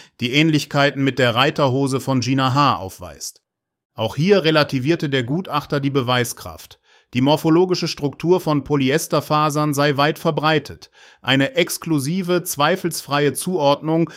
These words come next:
zu genau dieser einen Reiterhose sei wissenschaftlich nicht mit absoluter Sicherheit haltbar.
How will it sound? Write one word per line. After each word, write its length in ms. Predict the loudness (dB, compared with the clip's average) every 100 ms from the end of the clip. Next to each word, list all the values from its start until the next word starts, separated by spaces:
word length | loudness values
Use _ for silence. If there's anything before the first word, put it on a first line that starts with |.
| -18
zu 180 | -6 -2
genau 340 | 2 4 2 0
dieser 400 | -2 -2 0 0
einen 280 | 0 0
Reiterhose 840 | 0 0 0 0 2 0 2 2 0 -2 -6
sei 300 | 2 2 4
wissenschaftlich 840 | 2 2 0 0 -2 -4 -4 -2
nicht 320 | 0 0 0
mit 160 | -6 -4
absoluter 580 | -4 -4 -2 -2 0 -2
Sicherheit 480 | -2 -2 -2 -2 0
haltbar. 580 | 0 0 -4 -16 -18